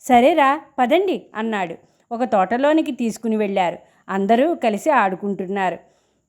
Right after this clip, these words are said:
ఆ కుర్రవాడు మట్టితో బొమ్మలు చేసి ఆడుతున్నాడు. చీకటి పడుతోంది. తోటి పిల్లలు ఇంటికి వెళ్ళాలని ఆ కుర్రవాడితో ఇలా అన్నారు. "ఒరేయ్, చీకటి పడుతోంది,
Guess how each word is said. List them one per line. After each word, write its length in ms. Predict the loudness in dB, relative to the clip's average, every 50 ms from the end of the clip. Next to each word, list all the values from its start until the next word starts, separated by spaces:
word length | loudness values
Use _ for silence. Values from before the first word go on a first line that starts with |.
| -2 0
ఆ 80 | 0
కుర్రవాడు 720 | 0 0 0 0 2 2 2 4 4 2 2 0 -2 -4 -6 -8 _ -8
మట్టితో 400 | -8 -8 -6 -8 -4 0 0 0
బొమ్మలు 380 | 2 0 -2 -2 -2 -2 -2 -2
చేసి 380 | -2 0 0 0 0 0 2
ఆడుతున్నాడు. 720 | 2 2 2 0 -2 -6 -6 -6 -6 -4 -4 -4 -4 -6 -8
చీకటి 600 | -12 _ _ _ _ -4 -2 -2 0 -2 -2 0
పడుతోంది. 600 | 2 2 2 2 2 2 2 2 0 -2 -6 -8 -12 _ _ _ -4
తోటి 260 | -2 -2 -2 -2 -4
పిల్లలు 340 | -4 -4 -2 0 0 0 0
ఇంటికి 400 | 0 0 -2 -2 -4 -4 -2 0
వెళ్ళాలని 680 | 0 2 2 2 2 2 2 2 0 0 -2 -4 -6 -8 -12 _ _ -2
ఆ 100 | -2 -2
కుర్రవాడితో 640 | 0 0 -2 -2 0 0 0 0 0 -2 0 0 0
ఇలా 240 | 0 0 0 0 0
అన్నారు. 420 | 0 0 -2 -2 -2 -4 -4 -6 -8 -14 _ _ -2
"ఒరేయ్, 320 | 2 4 4 4 2 0 -6 -10 -14 _ _ -8 -6
చీకటి 240 | -4 -4 -2 -4 -4
పడుతోంది, 720 | -4 -4 -4 -4 -2 -2 0 0 0 0 -2 -4 -6